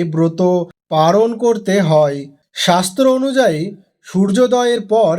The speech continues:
নির্দিষ্ট মুহূর্তে ফল, জল বা অন্ন গ্রহণ করতে হবে। বাংলাদেশের পারণের সময় সকাল ছটা আট মিনিট থেকে নটা পঞ্চাশ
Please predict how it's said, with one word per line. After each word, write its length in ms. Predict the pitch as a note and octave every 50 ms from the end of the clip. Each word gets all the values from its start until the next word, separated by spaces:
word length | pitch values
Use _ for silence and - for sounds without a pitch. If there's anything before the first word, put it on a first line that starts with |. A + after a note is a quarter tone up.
| E3+
নির্দিষ্ট 580 | E3+ E3 E3 F3 F3 F3+ F#3 B3 A#3+ G#3+ - - B3 A#3+ A#3 A3
মুহূর্তে 520 | G3 F3+ F3 F#3 A3 A3 G#3+ G#3 G#3 F3 D#3+ E3 F3+ F#3+ F#3 - _ _
ফল, 380 | - E3+ E3+ F3 G3 G#3 G#3+ G#3+ G#3 F3
জল 300 | D3 E3 G3 G3+ F3+ D#3+ D#3
বা 160 | D3+ D#3+ D#3+ D#3 D3+
অন্ন 280 | D#3 D#3+ E3 F3+ G3 G#3 A3 A3
গ্রহণ 400 | G#3 E3 D#3 D#3 D#3+ D#3 F3 G#3 A3 G3
করতে 340 | - F3+ E3 D#3 D#3 E3 D#3
হবে। 300 | D3 D3 C3+ C3+ C#3 C3+ C3 C3 - C3
বাংলাদেশের 840 | D3 D3 D3 D3+ E3+ G3+ A3+ A#3+ A3+ A3 A#3+ A3+ A3 - B3 A#3+ A3 G#3
পারণের 480 | G#3 F3+ D#3+ D#3 F#3 G#3+ A3 A3+ G#3+ G#3+ -
সময় 400 | A#3+ B3 A#3+ A3+ G3 D3 D3 E3+ F#3 F#3 - _ - - -
সকাল 460 | - E3 D#3+ D#3 D#3+ F#3 F3 E3+ F3 F3 E3
ছটা 480 | - - F3 F3 F3 E3+ F3+ G3+ F#3+ F#3 E3+ E3
আট 140 | F3 E3 - G#3+
মিনিট 260 | G#3 A3+ A3+ A#3 A3+ A3 - -
থেকে 320 | A#3 A#3 G#3+ G3 G3+ E3 D#3 D#3+ - D3+ D3 D#3+
নটা 380 | E3 E3+ G3 G3+ G3+ A#3 A#3 A#3 A3+ -
পঞ্চাশ 440 | F#3 F3 E3+ F3 F3 F#3+ A3 A3+